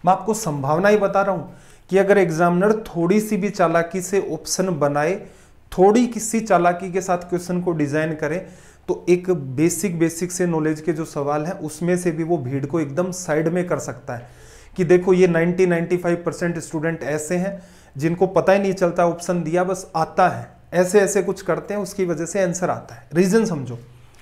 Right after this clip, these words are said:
रीजन सिंपल सा है। देखो अलजेब्रा जब आपको पढ़ाई थी तो मैंने क्या कहा था, मैंने ये कहा था कि मान लो आपको ये वैल्यू दे रखी है under root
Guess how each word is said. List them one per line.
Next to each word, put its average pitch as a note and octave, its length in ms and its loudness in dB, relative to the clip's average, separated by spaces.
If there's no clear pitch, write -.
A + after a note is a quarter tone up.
रीजन G3+ 340 4
सिंपल A#3 360 2
सा A3+ 180 2
है। G3 80 2
देखो G#3 220 -2
अलजेब्रा F#3+ 500 2
जब G3+ 160 -2
आपको F#3+ 280 -2
पढ़ाई D3 360 -2
थी F#3+ 140 -6
तो F#3+ 120 -6
मैंने F3 260 -2
क्या F3 200 2
कहा D3+ 220 -2
था, - 200 -18
मैंने E3+ 300 0
ये F#3 160 -2
कहा C#3+ 300 -2
था F3+ 60 0
कि F3+ 140 -8
मान D#3+ 240 0
लो F3+ 140 4
आपको E3+ 300 2
ये E3+ 160 0
वैल्यू D#3+ 280 -2
दे C#3+ 160 -2
रखी C#3 320 -6
है F3+ 140 -2
under D#3 280 -4
root E3+ 240 -6